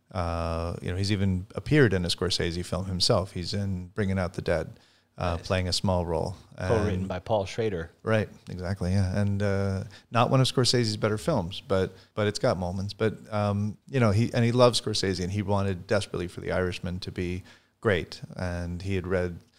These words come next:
Speaker 1: you know, the book, I Heard You Paint Houses, and he was very familiar with it, couldn't have been more looking forward to it. And then he was very disappointed, didn't love the movie. So then I worked with Jesse on some of his music stuff, and, uh, we did, uh, a,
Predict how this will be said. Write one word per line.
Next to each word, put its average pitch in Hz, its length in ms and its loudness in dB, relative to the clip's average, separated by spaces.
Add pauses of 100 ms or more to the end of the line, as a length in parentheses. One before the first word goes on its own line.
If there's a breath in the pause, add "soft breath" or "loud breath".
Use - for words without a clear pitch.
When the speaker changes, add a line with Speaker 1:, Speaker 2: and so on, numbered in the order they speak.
(240 soft breath)
Speaker 1:
you 87 60 -14
know, 85 120 -6
the 85 300 -2
book, 107 400 0
I 90 60 0
Heard 95 160 0
You 98 60 -2
Paint 92 220 -2
Houses, 120 640 0
and 92 400 -4
he 92 200 -16
was 87 200 -14
very 101 200 2
familiar 98 360 0
with 92 160 0
it, 90 180 -2
couldn't 113 220 2
have 98 100 0
been 95 260 2
more 98 200 0
looking 95 240 -2
forward 90 240 0
to - 80 -6
it. - 20 -2
And 101 80 0
then 113 60 4
he 110 60 4
was 98 80 0
very 95 180 2
disappointed, 90 500 -4
didn't 90 240 -4
love 87 160 -8
the - 80 -12
movie. 82 400 -6
So 101 220 0
then 98 380 2 (220 loud breath)
I 101 120 -2
worked 101 240 0
with 98 100 -2
Jesse 92 380 2
on 90 340 -2
some - 160 -4
of 90 100 -2
his 90 120 -6
music 95 360 -2
stuff, - 360 -4
and, 90 360 -4 (320)
uh, 90 440 -4
we 95 140 -8 (100)
did, 98 360 -2 (540 soft breath)
uh, - 160 -6 (140)
a, 92 240 2